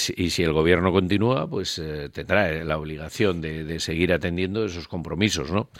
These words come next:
A partir de ahí, eh, ¿qué es lo que va a pasar dentro de un mes?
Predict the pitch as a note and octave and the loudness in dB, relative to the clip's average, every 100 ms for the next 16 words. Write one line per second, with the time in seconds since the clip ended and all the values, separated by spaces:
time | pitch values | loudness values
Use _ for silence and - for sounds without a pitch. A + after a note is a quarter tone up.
0 | - - _ - - E2 D#2 D2+ D#2 E2 | -20 -20 _ -16 -12 -10 -6 -6 -4 -2
1 | F#2+ G#2+ - F#2+ F2+ F2 E2+ D#2+ A#2 A2 | -2 -4 -6 -8 -8 -10 -10 -2 4 4
2 | G2+ G#2 G2 G2 F#2+ F2 F#2+ F2+ F2+ F#2 | 6 4 4 2 0 -2 -2 -2 -2 -4
3 | G2+ G#2 G#2 A#2 B2+ - | -2 -2 -2 -2 -4 -6